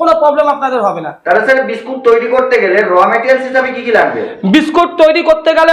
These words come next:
Speaker 1: মোটামুটি প্রচুর র ম্যাটেরিয়ালস লাগে, সব ছোটখাটো জিনিসগুলো, যার জন্য টেস্ট বাড়ে। সে, আমি কিছু কিছু জিনিস তার মধ্যে দেখাচ্ছি,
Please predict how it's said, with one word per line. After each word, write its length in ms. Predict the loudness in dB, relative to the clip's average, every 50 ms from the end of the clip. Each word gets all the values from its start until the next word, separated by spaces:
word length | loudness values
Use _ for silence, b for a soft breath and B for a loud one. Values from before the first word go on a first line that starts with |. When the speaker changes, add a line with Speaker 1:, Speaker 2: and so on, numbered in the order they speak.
| 4 2
Speaker 1:
মোটামুটি 340 | 2 0 0 0 0 -2 -2 -4 0
প্রচুর 260 | -2 -2 0 2 0 2 4 4
র 20 | 2 2
ম্যাটেরিয়ালস 420 | 2 0 0 0 2 2 2 0 0 0
লাগে, 160 | 0 0 0 0 0
সব 100 | -2 -2 -2 -2
ছোটখাটো 400 | -2 2 2 2 2 2 0 0 -2
জিনিসগুলো, 340 | -2 -2 -4 -4 -2 -2 -2 0 2
যার 140 | 2 2 2 2
জন্য 140 | 2 4 4 2 2 4
টেস্ট 220 | 2 2 2 2 0 0
বাড়ে। 160 | 0 0 0 0 0
সে, 60 | 0 2
আমি 120 | 2 0 0 -2
কিছু 140 | -2 -2 0 0
কিছু 140 | 0 0 0 0 2
জিনিস 160 | 2 2 2 2 2
তার 100 | 2 2
মধ্যে 180 | 0 0 2 2 2
দেখাচ্ছি, 260 | 2 2 0 0 0